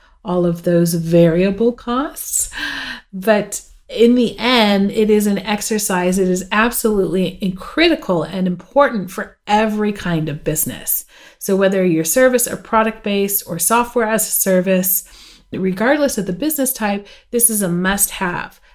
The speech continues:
because it is going to help you, one, develop that intuition,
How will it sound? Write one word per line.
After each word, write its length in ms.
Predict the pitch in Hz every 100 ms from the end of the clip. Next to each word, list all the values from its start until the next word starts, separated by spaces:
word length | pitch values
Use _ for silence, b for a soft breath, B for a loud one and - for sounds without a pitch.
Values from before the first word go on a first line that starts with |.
| _
because 280 | 196 202 190
it 100 | 190
is 140 | 185
going 240 | - 190 175
to 80 |
help 320 | 165 226 233 214
you, 140 | 190
one, 280 | 180 220 220
develop 380 | 208 190 175 175
that 120 | 170
intuition, 720 | 160 170 185 294 - 262